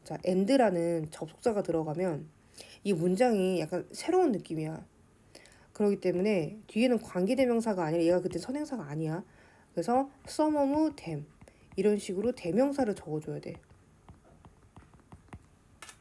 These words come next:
무슨 말인지 알겠지? 자, 쉼표가 있고 연결사, 즉 접속사가 없을 경우에는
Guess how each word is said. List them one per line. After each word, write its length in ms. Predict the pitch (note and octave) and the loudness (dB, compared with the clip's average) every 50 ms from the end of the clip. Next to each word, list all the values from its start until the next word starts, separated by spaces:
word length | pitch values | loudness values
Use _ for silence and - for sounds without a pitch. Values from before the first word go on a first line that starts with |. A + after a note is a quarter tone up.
| _ _ _ _ - - _ - - _ _ - - - | _ _ _ _ -20 -20 _ -20 -20 _ _ -20 -20 -16
무슨 160 | - F#3 F3 | -10 -6 -4
말인지 140 | F#3+ E3+ D3 | -4 -4 -4
알겠지? 360 | - E3+ F3+ - - D#3 D#3 - - - - - - - - - | -6 -8 -10 -10 -12 -12 -12 -14 -18 -20 -20 -20 -20 -20 -20 -12
자, 100 | - E3 | -8 -6
쉼표가 920 | - - - D#4 E4 E4 - - F4+ E4+ E4+ E4 D#4 B3 A3 G#3+ G#3+ G#3 - | -4 0 2 2 2 2 4 6 8 8 8 8 8 6 4 4 4 2 0
있고 640 | - E3+ D#3+ - - - C4 C#4+ D4+ D4+ C#4+ - - - - - | -2 -6 -8 -8 -4 2 2 4 4 4 2 0 -4 -4 -2 0
연결사, 560 | D#3+ E3 E3 F3 F#3+ A3+ A#3+ A#3 - F3 E3 | 0 2 2 4 4 4 4 4 0 -2 -2
즉 160 | - F#3 F3+ | -2 -4 -4
접속사가 540 | - - D3 - - A#3+ - - C4 A3 E3 | -4 -6 -6 -6 -8 -6 0 2 2 2 2
없을 280 | D#3 - - - G#3+ | -2 -6 -4 -2 -2
경우에는 640 | - - F#3 F3 F3 F3 F3 F#3 A3+ C#4 D#4 E4 | 0 0 0 2 2 2 2 2 2 2 2 0